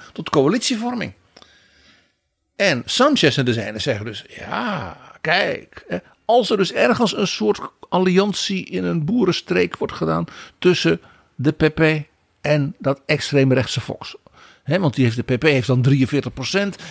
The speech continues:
en Vox negen. En die zegt, nou, hè, geef ons een, een staatssecretaris voor de, voor de, de bus en treinvervoer en dan zijn we tevreden.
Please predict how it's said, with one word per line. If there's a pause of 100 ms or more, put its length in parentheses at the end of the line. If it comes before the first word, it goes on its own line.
en
Vox
negen.
En
die
zegt,
nou,
hè,
geef
ons
een, (260)
een
staatssecretaris
voor
de,
voor
de,
de
bus
en
treinvervoer
en
dan
zijn
we
tevreden.